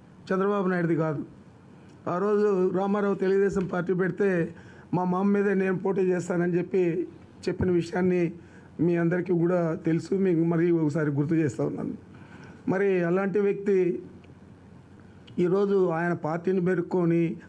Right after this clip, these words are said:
ఆయన పదవిచ్యుతుని చేసి ఆయన ప్రాణం పోయేదానికి కారణభూతులై మరి ఈరోజు ఆ పార్టీని,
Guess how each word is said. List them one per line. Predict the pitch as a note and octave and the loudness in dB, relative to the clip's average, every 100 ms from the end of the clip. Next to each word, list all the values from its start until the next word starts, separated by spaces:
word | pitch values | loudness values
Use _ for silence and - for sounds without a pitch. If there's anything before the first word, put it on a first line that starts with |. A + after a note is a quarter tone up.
| - | -8
ఆయన | D3 F3 | -4 -2
పదవిచ్యుతుని | F3+ E3+ D#3 F#3 F#3 F3 F3+ F3 | -2 -2 0 0 0 -2 0 0
చేసి | D#3+ G#4 - E3 E3+ E3 - - - | 2 0 0 2 0 -2 -10 -14 -6
ఆయన | E3 E3+ | -2 -2
ప్రాణం | E3+ D#3+ E3 F#3 F3+ E3+ - - - - | -2 -2 0 2 2 0 -6 -20 -18 -4
పోయేదానికి | E3+ F3+ F3+ F3 F3+ F3+ F3+ D3+ - - - | -2 0 0 0 -2 0 0 0 -2 -4 -2
కారణభూతులై | D#3 F3+ F3 E3+ F3 E3 E3 D#3+ - - - - - F3 | -2 0 2 0 2 2 2 -2 -8 -20 -20 -20 -4 -2
మరి | F#3 F#3 F3+ | 2 2 4
ఈరోజు | F3 F#3+ F#3 | 2 2 2
ఆ | F#3 E3 | 0 0
పార్టీని, | D#3+ E3+ E3 F#3 F#3 F3+ E3 | -2 -4 -2 0 2 2 0